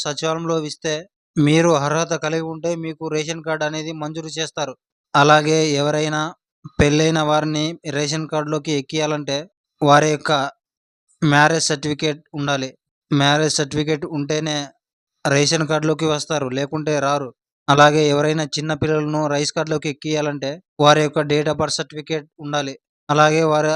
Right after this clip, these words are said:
ఆధార్ కార్డు ఉండాలి. ఆ రెండు ఉంటే సచివాలయంలో ఒక అప్లికేషన్ దొరుకుతుంది. అప్లికేషన్ ఫామ్ నింపి ఆ రెండు జిరాక్స్‌లు చేసుకొని మీ సచివాలయంలో ఇస్తే, వారు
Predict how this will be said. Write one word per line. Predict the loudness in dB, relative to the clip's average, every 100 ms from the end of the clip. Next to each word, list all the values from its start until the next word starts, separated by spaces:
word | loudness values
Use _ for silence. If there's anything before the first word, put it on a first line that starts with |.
| -2
ఆధార్ | -2 -4 -6
కార్డు | -6 -4
ఉండాలి. | -4 -4 -6 -14 _ _ 4
ఆ | 4 4
రెండు | 2 2 2
ఉంటే | 0 -2 -4 -6 _ _ -2
సచివాలయంలో | 0 0 0 2 2 0
ఒక | 0 -4
అప్లికేషన్ | -4 -8 -6 -6 -6
దొరుకుతుంది. | -6 -8 -8 -6 -8 -8
అప్లికేషన్ | -8 -6 -4 -6 -6
ఫామ్ | -6 -4 -8
నింపి | -8 -8 -8 -4 -4
ఆ | -2
రెండు | -4 -6 -6
జిరాక్స్‌లు | -4 -4 -6 -10 -8
చేసుకొని | -8 -8 -8 -10 -14 _ _ _ _ _
మీ | -6 -4 -4
సచివాలయంలో | -4 -2 -2 0 -2 -2 -4
ఇస్తే, | -4 -4 -4 -8 _ _ _ 6
వారు | 8 8